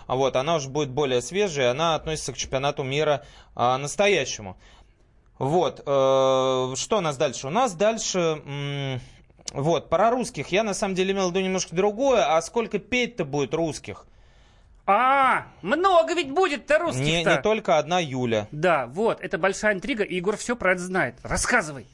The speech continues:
Speaker 1: Да, значит, э, как выяснилось, э, будут у нас и другие представители на конкурсе. Это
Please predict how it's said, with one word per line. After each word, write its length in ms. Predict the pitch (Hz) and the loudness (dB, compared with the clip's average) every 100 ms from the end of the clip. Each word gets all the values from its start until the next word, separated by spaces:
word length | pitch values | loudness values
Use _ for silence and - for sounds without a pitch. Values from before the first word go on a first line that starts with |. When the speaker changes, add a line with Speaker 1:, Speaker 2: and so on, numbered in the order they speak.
| - - | -20 -8
Speaker 1:
Да, 440 | 120 123 131 107 | -2 2 4 2
значит, 400 | 113 143 - - 147 | -2 -8 -8 -10 -4
э, 400 | 135 131 123 120 | 0 2 0 0
как 220 | 185 196 | -2 0
выяснилось, 840 | 208 214 180 - 127 107 98 - - | 0 2 0 -2 -6 -6 -6 -8 -4
э, 220 | 110 113 | 0 0
будут 460 | 117 202 185 175 | 0 0 -2 -6
у 80 | 156 | -4
нас 260 | 165 185 - | -2 -2 -2
и 60 | |
другие 340 | 156 185 190 226 | -4 -2 -2 -2
представители 640 | 165 127 - 139 123 113 | -4 -6 -2 -2 -2 -4
на 160 | 110 117 | -6 -4
конкурсе. 540 | 131 120 104 98 135 | -4 -6 -6 -8 -2
Это 280 | 180 185 | 0 0